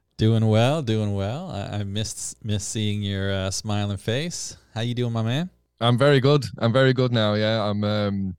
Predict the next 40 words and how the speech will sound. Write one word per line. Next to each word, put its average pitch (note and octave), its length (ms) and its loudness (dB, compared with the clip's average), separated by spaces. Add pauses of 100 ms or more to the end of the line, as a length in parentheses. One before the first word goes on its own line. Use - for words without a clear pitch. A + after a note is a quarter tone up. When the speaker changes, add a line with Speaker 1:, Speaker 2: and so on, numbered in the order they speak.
(140)
Speaker 2:
yeah, A2+ 140 -2
like B2+ 220 0
I C3+ 40 -6
said, C#3+ 160 0
there's B2+ 100 2
been D3 100 -4
a D3+ 60 -2
lot B2+ 100 -2
of - 60 -12
changes B2+ 420 0
and A2+ 100 -4
stuff, B2 280 -2
but B2 100 -2
it's, - 320 -8
it, C3 180 -8
it's D3+ 240 2
all C3 200 6
positive. B2 680 4 (160)
It's A2+ 300 -4
just, - 480 0 (500)
there's G#2+ 120 -4
a A#2 40 2
lot A#2+ 360 4
going A#2+ 280 6
on. A#2 360 6 (100)
Do A#2 80 2
you A2+ 60 6
know A2+ 80 6
what A2 100 0
I A#2+ 80 4
mean? A2+ 200 2
At G2 80 -2
the G2+ 100 -4
same A2 320 0
time G#2+ 460 0
as G#2 380 -4 (120)
I'm G2+ 100 -2
still A2 300 4
trying G#2 420 4
to G2+ 480 2